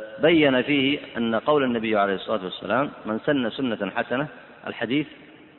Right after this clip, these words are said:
ليس المقصود أنه من اخترع، لأن اختراع الشرائع والسنن منهي عنه، وعلمنا النهي عن ذلك، وعلمنا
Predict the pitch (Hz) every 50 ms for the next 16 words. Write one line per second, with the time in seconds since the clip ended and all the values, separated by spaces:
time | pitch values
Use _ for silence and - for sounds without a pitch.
0 | - - - - - - - _ - 123 156 180 170 - - 147 147 143 135 127
1 | 120 110 - - - 151 156 156 135 - - - 120 120 123 127 127 120 117 123
2 | 127 131 - - - 127 110 98 - - - - - - - - - - - -
3 | - - - - - - - - - _ _ _ _ _ _ - - _ _ -
4 | 95 110 120 104 160 180 175 170 165 160 156 - - - - - - - - -
5 | 110 - - - 120 117 135 156 160 131 127 - - - 120 113 107 101 101 101
6 | 101 101 - - - - - - 110 - - - - 139 123 110 117 - - -
7 | - - - - - - - - - - - _ - _ - _ _ _ _ _
8 | _ _ _ _ _ _ _ _ _ _ _ _ _ _ _ 107 120 127 127 123
9 | 139 160 156 147 127 117 98 107 95 - - - - - - - - - - -
10 | - - - - - - - - - - _ _ _ 104 107 107 98 127 143 170
11 | 185 180 160 151 143 147 170 170 156 151 143 123 113 123 120 113 120 143 151 156
12 | 151 156 - - 160 165 - - - - - - - - - 110 113 113 120 135
13 | 151 151 139 123 113 98